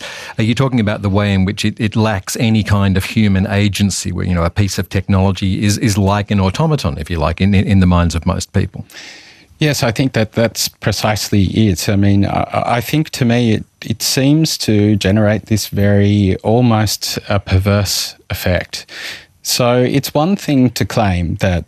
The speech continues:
Speaker 2: nature is based on rules and that there's a sort of materialistic basis for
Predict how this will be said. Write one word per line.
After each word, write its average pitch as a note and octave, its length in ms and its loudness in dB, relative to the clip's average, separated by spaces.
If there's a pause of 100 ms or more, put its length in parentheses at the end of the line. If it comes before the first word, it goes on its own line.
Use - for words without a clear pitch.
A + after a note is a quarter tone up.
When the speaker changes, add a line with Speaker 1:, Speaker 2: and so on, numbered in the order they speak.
Speaker 2:
nature G2+ 560 0
is F#2+ 280 0 (140)
based G#2 300 -2
on G2+ 220 2
rules F3 440 2
and G2 140 2
that F2+ 120 -2
there's F#2+ 240 2
a G2 60 0
sort F#2+ 260 0
of F#2+ 140 0
materialistic G2+ 880 0
basis - 460 0
for G2 600 2